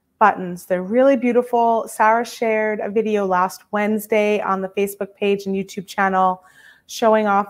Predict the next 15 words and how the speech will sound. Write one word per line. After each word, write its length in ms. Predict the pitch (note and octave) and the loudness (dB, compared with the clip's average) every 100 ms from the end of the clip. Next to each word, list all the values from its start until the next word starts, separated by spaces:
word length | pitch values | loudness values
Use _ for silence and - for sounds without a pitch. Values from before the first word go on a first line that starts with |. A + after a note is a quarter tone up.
| - | 2
all 300 | F#3+ F#3+ G#3+ | 4 6 4
of 100 | G#3 | 2
the 60 | |
different 340 | G#3 G#3 G3 G3 | -2 -2 -4 2
buttons. 600 | A3 - A3 A3 A3 - | 2 4 2 0 -2 -4
We 100 | F#3+ - | -8 2
also 300 | G#3 G#3 A#3 | 2 2 0
have 260 | G#3+ G#3 F#3+ | 2 4 2
a 100 | F3 | 0
reel 680 | F3+ A3 A#3 B3+ C#4 D4+ - - _ | -2 0 4 6 4 0 -10 -20 _
on 180 | - D4+ | -2 -2
Softlex 800 | D4 D#4+ G3+ - G#3 G3 - - | 0 0 0 -2 0 0 -2 -12
Company's 580 | - A3 G#3 G#3 G3+ G3+ _ | -6 -4 -2 -2 -2 -4 _
Instagram 840 | C#4+ C#4+ - C#4 C4+ B3+ B3 B3 B3 | 2 2 0 0 4 4 4 2 -2
feed 400 | B3+ B3 B3 | 0 2 0